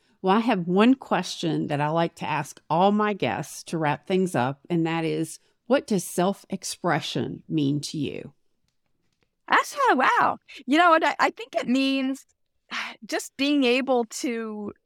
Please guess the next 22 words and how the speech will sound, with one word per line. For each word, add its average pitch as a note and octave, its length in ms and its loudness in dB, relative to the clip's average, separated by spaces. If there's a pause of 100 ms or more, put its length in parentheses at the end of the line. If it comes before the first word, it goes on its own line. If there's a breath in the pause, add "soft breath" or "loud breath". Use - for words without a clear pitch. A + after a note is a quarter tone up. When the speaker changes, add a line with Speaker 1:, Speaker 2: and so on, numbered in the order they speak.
(340)
Speaker 2:
be A#3 320 -2
creative. G#3 1040 2
And F#3 420 0
if, G3 120 -2 (160)
if G3+ 140 -4
I F#3 120 4 (140)
think C4+ 220 0
of B3+ 100 -2
something, G3 560 -4
just G3+ 220 -12 (180)
to C4+ 120 0
me, A3+ 200 6
Speaker 1:
Uh-huh. A#3+ 220 10
Speaker 2:
that F#3 200 2
feels G3 240 -2
really F#3 300 -4
good, - 460 -2
you F#3+ 100 -8
know, F3+ 160 0
and F#3 80 2
I, F#3 200 0
I've F3+ 220 0